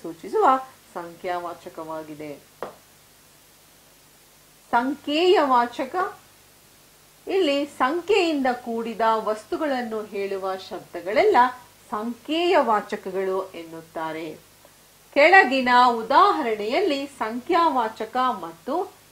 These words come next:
ಸಂಖ್ಯೇಯವಾಚಕಗಳಿಗಿರುವ ವ್ಯತ್ಯಾಸವನ್ನು ತಿಳಿಯಿರಿ.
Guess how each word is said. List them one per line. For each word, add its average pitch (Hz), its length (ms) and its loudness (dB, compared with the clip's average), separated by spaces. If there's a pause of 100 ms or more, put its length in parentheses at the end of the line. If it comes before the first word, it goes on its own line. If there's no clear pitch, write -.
(180)
ಸಂಖ್ಯೇಯವಾಚಕಗಳಿಗಿರುವ 226 1900 -4
ವ್ಯತ್ಯಾಸವನ್ನು 185 1160 -10
ತಿಳಿಯಿರಿ. 156 600 -12